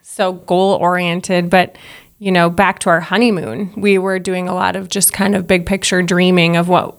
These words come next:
we wanted our lifestyle to be like. And I think that's, you know, all of this is just really around,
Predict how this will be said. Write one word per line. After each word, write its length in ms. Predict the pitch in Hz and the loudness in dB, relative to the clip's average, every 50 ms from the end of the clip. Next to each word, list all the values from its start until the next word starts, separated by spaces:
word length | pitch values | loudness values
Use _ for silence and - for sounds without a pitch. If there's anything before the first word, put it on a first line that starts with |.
| _ _ _ _ _ _ _ | _ _ _ _ _ _ _
we 100 | - 202 | 0 2
wanted 260 | 202 202 185 185 190 190 | 4 4 2 2 2 2
our 120 | 185 180 | 2 2
lifestyle 500 | 175 165 160 185 - - - 190 175 175 | 2 0 0 0 0 -2 0 0 0 0
to 160 | 175 - - | -2 -4 -2
be 140 | 180 185 175 | 0 0 2
like. 340 | 175 180 170 170 175 170 208 | 4 4 4 2 0 0 0
And 80 | 202 | 2
I 80 | 214 220 | 2 2
think 280 | 214 311 320 330 - - | 2 0 -2 -2 0 0
that's, 400 | 220 202 202 202 - - - - - - - - - - - - - _ _ _ _ - | 2 2 2 2 0 -2 -4 -4 -10 -18 -20 -20 -20 -20 -20 -20 -20 _ _ _ _ 0
you 100 | 233 220 | 2 2
know, 80 | 202 | 4
all 240 | - 208 220 233 247 | 4 4 4 4 4
of 80 | 226 196 | 4 2
this 200 | 202 202 - 208 | 0 0 0 -2
is 140 | 196 196 | -4 -4
just 180 | - 202 190 - | -4 -4 -4 -2
really 280 | 196 202 202 202 196 196 | 0 0 2 2 2 2
around, 680 | 190 190 185 190 185 185 185 185 185 185 - - - | 2 2 2 2 2 2 0 0 -2 -4 -6 -8 -10